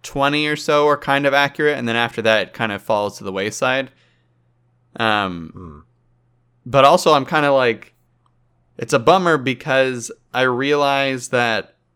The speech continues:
Speaker 1: I listen to a lot of music on YouTube because certain bands don't have all of their music on Spotify. So I'm like, "Damn, I actually think this band is the band I listened to the most this year," but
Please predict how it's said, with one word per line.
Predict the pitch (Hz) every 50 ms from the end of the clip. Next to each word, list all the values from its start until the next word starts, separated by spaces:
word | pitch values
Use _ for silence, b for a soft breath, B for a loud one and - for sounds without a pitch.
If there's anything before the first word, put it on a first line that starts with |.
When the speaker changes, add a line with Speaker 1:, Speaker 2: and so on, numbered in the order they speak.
| _ _ _ _ _ -
Speaker 1:
I | 113 117
listen | 117 110 120 139 147 - 160 147 143 131
to | - 143 135
a | 127
lot | 120 120 120 117
of | 117
music | 123 123 110 113 113 113
on | 110 107 98
YouTube | 104 120 143 175 202 190 - - 131 120 117 117 117 110 117 120 - _ _ _ _ _ - 131
because | 120 120 - - 143 127 120 113 -
certain | - 147 147 143 139 127 110
bands | 127 131 135 135 131 131 131 127 127 123 123 117 - - - _ _ _ _ _ _ _ _ _ _ _ - 117
don't | 101 - 127 127 131 127 -
have | 117 - 123 123 120 113 -
all | - 117 117 117
of | 113 107
their | 117 110 107
music | 107 113 123 117 - 117 -
on | 104 101 95
Spotify. | - - - 135 135 143 143 139 131 - - 101 95 95 95 92 92 101 104 - _ _ _ _ _ _ _ _ _ _ _ _ _ _ _ _ _ _ _ _ _ _ _ _ _ _ _
So | - - 127 120
I'm | 117 117
like, | 113 110 98 -
"Damn, | - 156 156 139 110
I | 107 120
actually | 143 165 165 - - 139 123
think | - 139 120 95 -
this | 104 139 190 - -
band | 123 131 117 110 107 107 104
is | 104 104 -
the | 110
band | 98 110 107 107 104
I | 101
listened | 107 110 107 - 110 95
to | 117
the | 101 98
most | 95 113 151 180 - -
this | 120 110 -
year," | 117 113 113 107
but | 101 98 95 - 110 110 113 110 - - _